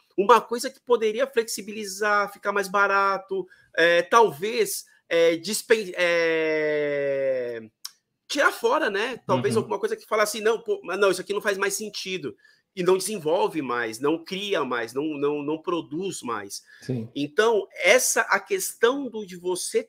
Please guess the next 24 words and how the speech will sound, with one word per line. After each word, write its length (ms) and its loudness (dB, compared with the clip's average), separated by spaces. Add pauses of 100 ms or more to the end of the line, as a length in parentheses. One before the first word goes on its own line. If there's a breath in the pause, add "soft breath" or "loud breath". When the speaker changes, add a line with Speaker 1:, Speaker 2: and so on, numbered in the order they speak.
(120)
Speaker 1:
ter 320 0 (500 soft breath)
esse 320 -4
feedback, 680 -4
de 100 -14
você 400 -4
ter 280 -2
esses 360 -2
eventos 800 0
frequentes, 920 -4 (340 soft breath)
é 180 0
justamente 680 -2
pra 160 -4
você 540 -4 (240 soft breath)
entregar 960 0 (220)
aquele 380 -2
incre-, 500 -2
incremento, 760 -4 (220 soft breath)
entregar 840 2
aquele 440 -4
objetivo 920 -2
pequeno 920 2 (640)
pra 160 6
você 300 0
cons-, 400 -4